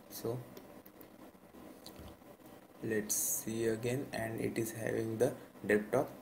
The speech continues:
thirty. So again go to the diagram, again go to the extrude, select the center plane, again go to the sketch view.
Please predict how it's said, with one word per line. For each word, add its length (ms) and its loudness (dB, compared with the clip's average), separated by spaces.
thirty. 320 2
So 300 -2
again 380 2
go 320 2
to 120 2
the 200 2
diagram, 520 2
again 340 -2
go 80 0
to 100 -2
the 120 2
extrude, 420 2
select 400 2
the 80 -2
center 360 4
plane, 440 2
again 300 2
go 120 2
to 100 0
the 140 4
sketch 360 6
view. 180 0